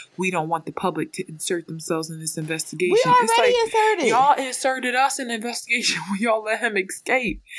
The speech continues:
Speaker 1: He is running around on people's property, standing on their Ring cameras, stealing cars. We in it. Like, at this point, everybody want his ass in jail so that they can have some peace of mind. And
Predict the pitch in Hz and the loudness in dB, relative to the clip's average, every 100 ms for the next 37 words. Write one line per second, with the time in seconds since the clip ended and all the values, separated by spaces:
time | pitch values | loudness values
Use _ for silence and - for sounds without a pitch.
0 | - - 262 262 254 208 208 233 233 220 | -12 -10 -2 2 2 0 -2 -4 -6 -8
1 | 226 226 220 214 233 202 202 233 220 233 | -6 -6 -6 -4 -2 -2 -2 0 0 0
2 | 208 175 - 220 226 226 220 214 208 196 | -2 -2 -2 -2 -2 -4 -8 -4 -4 -2
3 | 220 233 220 226 190 175 - 233 233 220 | -2 0 0 0 0 -4 -4 -6 -6 -6
4 | 202 247 233 196 175 - - - - - | -2 2 4 2 0 -8 -10 -8 -10 -8
5 | 196 247 269 240 269 254 185 - 190 190 | -2 2 2 2 0 0 -2 -4 -6 -2
6 | 190 220 269 - 240 - 202 240 240 233 | -2 0 -2 -2 -4 0 0 0 0 0
7 | 202 214 220 226 - 208 202 202 196 170 | -2 -6 -6 -6 -2 -2 -2 -6 -6 -2
8 | 208 226 220 214 196 185 202 233 220 202 | -2 -2 -2 2 2 2 0 -2 -2 0
9 | 196 190 214 202 190 226 233 - 196 | -2 -2 -2 0 2 2 2 0 -2